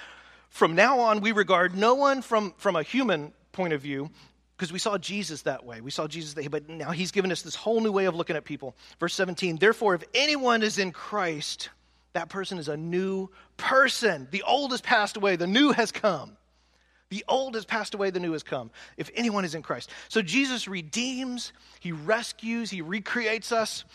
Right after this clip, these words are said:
and, and he gets us back on track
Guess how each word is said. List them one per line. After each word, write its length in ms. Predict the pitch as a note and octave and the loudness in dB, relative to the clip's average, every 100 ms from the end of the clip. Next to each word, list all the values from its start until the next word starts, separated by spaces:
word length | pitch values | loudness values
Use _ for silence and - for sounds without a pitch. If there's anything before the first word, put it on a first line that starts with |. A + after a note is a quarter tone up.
| - - - - | -20 -18 -8 2
and, 200 | G3 G3 | 2 2
and 140 | G3 | 0
he 60 | F3+ | 0
gets 260 | A#3 B3+ | -2 -2
us 100 | B3 | -4
back 300 | E3 A3+ G3+ | 4 4 4
on 160 | G3+ F#3 | -2 -4
track 520 | - D#3 - - - | -4 -6 -8 -16 -20